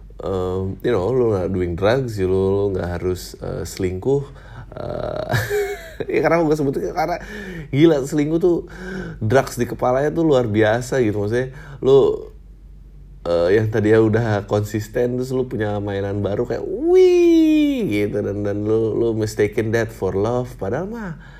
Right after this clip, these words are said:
it's a temporary drugs where, ya namanya baru mah begitu. Coba lu pacarin, kalau nggak sama, ujung-ujungnya sama, gue yakin. Em, ya itu mungkin tuh juga di tiga puluhan you... gue sih sangat nyaranin lu kawin,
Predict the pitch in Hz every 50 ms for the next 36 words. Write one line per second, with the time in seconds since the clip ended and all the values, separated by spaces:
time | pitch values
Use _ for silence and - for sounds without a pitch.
0 | - - - - - - - 147 156 - 170 - 185 180 180 196 190 185 180 175
1 | 170 143 113 92 120 135 151 147 123 113 113 101 104 101 98 - 95 - - -
2 | - - - - - - - - - - - - - - - - - - - -
3 | - - - - - - - - - - 95 104 107 104 98 104 101 101 92 95
4 | 95 113 127 127 117 98 82 78 - - - 82 87 101 120 123 - - - -
5 | 202 214 269 247 - 170 165 - 226 233 202 170 110 98 101 95 92 90 87 87
6 | 87 - - - - 69 78 110 135 151 147 143 139 147 147 147 151 156 170 180
7 | 185 214 240 135 147 160 151 151 151 139 135 - 143 131 - - - 107 107 113
8 | 107 110 110 - - - - - - - - - - - - 208 233 190 - 175
9 | 170 170 165 165 185 170 175 170 151 131 107 120 127 120 120 - - - - -
10 | - - - - - - - - 95 95 95 110 101 101 104 101 101 - 101 95
11 | 104 117 117 117 120 113 110 110 107 104 101 98 - - - - - - - -
12 | - - - - - - - - - - - - - - - - - - - -
13 | - - - - - - - - - - - - - - 117 143 160 180 165 143
14 | 110 104 98 104 92 85 87 95 110 117 120 127 127 - - 85 90 98 104 107
15 | 104 110